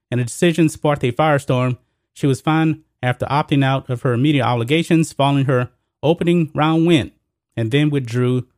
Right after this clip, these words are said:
from the event. Now, guys, I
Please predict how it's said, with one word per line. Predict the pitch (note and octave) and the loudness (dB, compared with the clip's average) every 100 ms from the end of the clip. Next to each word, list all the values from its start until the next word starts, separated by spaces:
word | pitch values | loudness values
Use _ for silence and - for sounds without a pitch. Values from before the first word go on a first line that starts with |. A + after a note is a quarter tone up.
| _ _ _ | _ _ _
from | B2+ A#2 | 0 0
the | A#2 A2 | 0 -2
event. | G#2 G2+ - - _ _ _ _ _ _ - | -2 -4 -6 -20 _ _ _ _ _ _ -6
Now, | G#2+ | -4
guys, | A2 D3+ D#3 D3+ - _ _ _ _ - | 0 0 0 -2 -14 _ _ _ _ -2
I | D3+ D#3+ D#3+ | 0 2 0